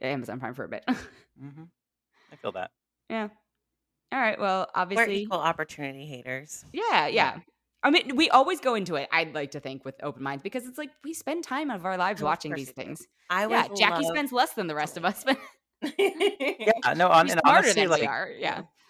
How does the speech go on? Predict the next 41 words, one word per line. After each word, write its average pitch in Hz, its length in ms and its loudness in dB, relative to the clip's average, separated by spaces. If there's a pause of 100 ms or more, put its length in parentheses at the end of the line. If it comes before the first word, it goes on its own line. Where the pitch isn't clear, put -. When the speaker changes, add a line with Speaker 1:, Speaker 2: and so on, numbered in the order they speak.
(200)
Speaker 2:
and 160 160 4
whether, 180 460 6
whe-, 147 200 2
even 190 220 0
if 214 80 0
it's 202 100 -4
something 180 160 -6
that 147 100 2
I 123 160 2
think 131 280 -8
looks 113 300 -6
terrible 110 640 -4 (560)
and 117 120 -2
I 107 80 0
end 107 120 -6
up 104 120 -2
loving 104 280 -2
it 101 180 -14
'cause 101 160 -10
it's 113 140 -14
terrible, 127 460 -4
it's - 140 -12
like 123 160 -4
I 127 120 -4
go, 151 260 -6 (120)
I 131 120 -6
genuinely 180 580 -8
go 131 160 -4
into 117 200 -2
every 113 200 -6
single 117 280 -12
thing 117 180 -14
I 98 80 -8
watch, 98 340 -8
like, 98 140 -8 (460)
hoping 185 340 -4
to - 140 -4
like 90 260 -6
it, 170 160 -16 (360)
Speaker 1:
Mm-hmm. 220 140 -4
Speaker 3:
Mm-hmm. 254 140 -6